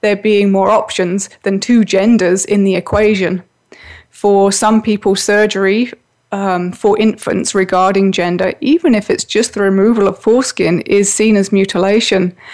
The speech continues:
And even the removal of foreskin, which appears on the face of it to be such a minor procedure, reduces sensitivity and has caused psychological trauma in people. For people who are considered to be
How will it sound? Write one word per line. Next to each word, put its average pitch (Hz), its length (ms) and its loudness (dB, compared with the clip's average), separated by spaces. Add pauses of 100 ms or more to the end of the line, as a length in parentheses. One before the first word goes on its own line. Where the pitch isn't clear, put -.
(300)
And 208 280 0
even 240 240 2
the 208 100 2
removal 202 440 2
of 190 60 -4
foreskin, 233 640 0
which - 160 -2
appears 208 420 2
on 202 120 0
the 190 80 0
face 285 360 -2
of 196 80 -8
it 190 200 -2
to 196 60 -10
be 190 120 -6
such - 500 -6
a 220 60 0
minor 208 320 0
procedure, 208 840 -2
reduces 208 540 0
sensitivity 202 920 0
and 190 140 0
has 196 180 -2
caused 190 340 0
psychological 190 720 -4
trauma 202 540 2
in 196 200 2
people. 214 520 -2 (1600)
For 208 640 2
people 262 360 0
who 214 160 4
are 202 100 2
considered 214 600 0
to - 80 -10
be 190 460 -2